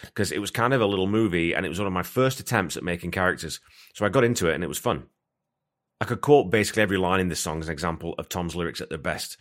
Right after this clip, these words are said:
Of course, we're introduced to Speedball and the night clerk. We have the exchange between the two where Speedball is looking to find some booze, which is ultimately thwarted,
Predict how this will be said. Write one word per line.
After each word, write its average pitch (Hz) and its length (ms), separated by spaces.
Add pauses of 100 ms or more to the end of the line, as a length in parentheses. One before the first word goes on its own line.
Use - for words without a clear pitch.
(220)
Of 95 100
course, 117 300
we're 90 160
introduced 87 440
to 87 80
Speedball 87 520
and 78 100
the 85 40
night 87 240
clerk. 78 320 (340)
We 90 140
have 90 240
the 92 80
exchange 110 440
between 120 300
the 113 80
two 92 220
where 90 100
Speedball 95 500
is 90 120
looking 95 140
to 90 60
find 85 220
some 87 200
booze, 147 440
which - 160
is 85 80
ultimately - 400
thwarted, 123 600